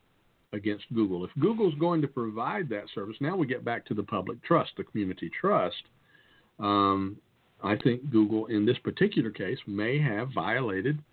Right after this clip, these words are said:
the community trust. Uh, you know, how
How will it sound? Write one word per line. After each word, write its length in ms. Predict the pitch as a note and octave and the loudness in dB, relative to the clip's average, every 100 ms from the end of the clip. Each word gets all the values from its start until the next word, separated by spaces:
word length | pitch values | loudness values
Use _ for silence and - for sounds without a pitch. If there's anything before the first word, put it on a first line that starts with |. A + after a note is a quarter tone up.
| _ _ _ _ _ _ - | _ _ _ _ _ _ 2
the 420 | A#2 A#2 A#2 B2+ - | 6 6 6 2 2
community 380 | A#2 G#2 G2+ | 4 4 0
trust. 300 | G#2 D#3+ - - _ _ - | 2 2 2 -8 _ _ -16
Uh, 280 | G2 F2+ F2+ | -12 -10 -10
you 100 | G#2 | -8
know, 120 | F#2+ F#2 | -8 -8
how 420 | G2 G#2+ F2+ F2+ | -4 -2 -2 -4